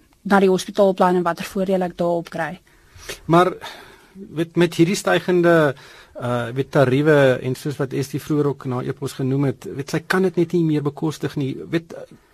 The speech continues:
Speaker 2: soos jy ook gesê het, die mediese inflasie is soveel hoër as die nasionale inflasie en salarisverhogings. Hoe lank kan die gemiddelde Suid-Afrikaner dit nog bekostig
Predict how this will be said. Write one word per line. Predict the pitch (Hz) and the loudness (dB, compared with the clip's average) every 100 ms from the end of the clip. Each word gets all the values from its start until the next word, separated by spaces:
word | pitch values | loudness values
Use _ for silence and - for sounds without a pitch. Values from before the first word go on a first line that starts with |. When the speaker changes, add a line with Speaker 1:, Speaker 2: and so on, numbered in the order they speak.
| - - _ - _ - | -20 -20 _ -20 _ -20
Speaker 2:
soos | - 202 | -4 -2
jy | 208 | 2
ook | 202 202 | 0 0
gesê | - - 180 127 | -4 2 4 4
het, | - - - - _ - | 0 -18 -20 -20 _ -2
die | 151 151 147 | 0 0 -2
mediese | 131 143 202 220 196 | 2 4 4 4 2
inflasie | 165 - 180 180 170 147 | 2 4 4 4 2 0
is | 127 | 0
soveel | 226 - 185 | -2 0 2
hoër | 127 143 139 | 4 2 2
as | |
die | 143 | -2
nasionale | 123 127 110 131 156 | -2 -2 -2 0 0
inflasie | 127 - 117 110 107 120 | -2 -4 -4 -4 -4 -8
en | 113 | -4
salarisverhogings. | 123 104 131 147 - 113 113 - 98 - | -4 -2 -2 -4 -4 -4 -4 -8 -10 -4
Hoe | 185 | -2
lank | 220 202 196 - _ | 0 0 -2 -12 _
kan | 196 185 | 0 2
die | 165 151 | 2 2
gemiddelde | 139 117 139 170 | 0 2 0 0
Suid-Afrikaner | 160 151 147 143 143 147 151 | -2 -4 -4 -4 -2 -2 0
dit | 139 143 | -2 -4
nog | 135 | -4
bekostig | 131 - 208 190 - 110 | -4 -2 -2 -2 -2 -6